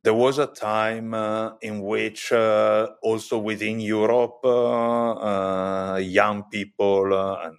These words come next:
even any other adult could not move from, uh, Eastern Europe to Western Europe. So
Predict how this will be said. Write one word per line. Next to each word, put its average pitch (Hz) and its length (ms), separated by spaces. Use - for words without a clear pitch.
even 87 260
any 92 180
other 92 260
adult 95 420
could 113 200
not 110 280
move 110 240
from, 101 320
uh, 98 200
Eastern 101 440
Europe 95 380
to 95 80
Western 90 460
Europe. 92 460
So 87 460